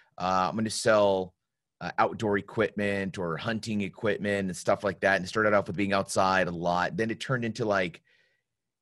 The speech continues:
you know, the plate carriers, and then it turned into, like, tactical equipment. Then it became, like, no shirt, plate carrier, and tidy little, uh, little ranger panties with the American flag on it. Now it's just all over the place.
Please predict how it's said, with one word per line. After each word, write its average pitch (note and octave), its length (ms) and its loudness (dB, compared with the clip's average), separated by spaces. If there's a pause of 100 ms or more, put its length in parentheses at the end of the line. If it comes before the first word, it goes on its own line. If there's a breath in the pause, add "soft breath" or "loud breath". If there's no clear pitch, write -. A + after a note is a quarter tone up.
(340)
you G2+ 140 -2
know, G2 440 0
the E2+ 100 -10
plate - 340 0
carriers, E2 720 0
and G#2 120 -2
then G#2+ 100 0
it F#2+ 100 0
turned A2+ 220 -2
into, A2 200 -2
like, F#2 320 2 (100)
tactical G#2+ 540 -2
equipment. G2 600 2
Then G#2+ 140 0
it A#2+ 100 -4
became, B2 320 -2
like, A2 280 2 (260 soft breath)
no D3+ 240 8
shirt, C#3 440 6
plate C#3+ 220 8
carrier, A#2 640 8
and G#2+ 400 4
tidy A#2+ 520 2 (360 soft breath)
little, G2+ 520 4
uh, F#2 480 4
little A#2 220 2
ranger A#2+ 280 0
panties G#2+ 480 0
with F#2+ 220 0
the F#2 100 4
American F#2+ 360 2
flag A#2+ 280 4
on A2 220 4
it. G#2 180 -2 (840)
Now G#2+ 240 2
it's - 160 -8
just - 180 -10
all D#2+ 140 0
over F#2+ 160 -4
the D2+ 60 -10
place. - 420 -14